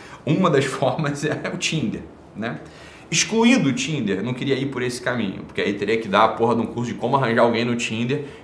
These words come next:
que é do caralho também, deve dar pra fazer, mas já é mais difícil.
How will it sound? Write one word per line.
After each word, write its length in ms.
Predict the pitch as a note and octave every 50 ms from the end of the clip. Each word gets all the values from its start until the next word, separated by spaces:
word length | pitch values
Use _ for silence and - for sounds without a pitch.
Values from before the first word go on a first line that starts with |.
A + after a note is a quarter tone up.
| - -
que 260 | - A#2+ C3 C3+ - -
é 100 | A#2+ A#2
do 80 | A2+
caralho 400 | - C3+ C3+ C#3 B2+ B2 A#2 A#2
também, 320 | - D#3+ D#3+ D3+ B2+ G#2+ F#2+
deve 220 | G2 G2+ G#2 A2+
dar 120 | G#2 G2 G2+
pra 100 | - A2
fazer, 360 | - B2+ B2+ B2 A#2+ B2+ D3
mas 260 | D3+ D#3+ D#3+ - - - - - -
já 100 | B2+ C3+
é 40 | B2
mais 160 | B2 B2+ C#3+
difícil. 300 | C#3+ - - E2 - -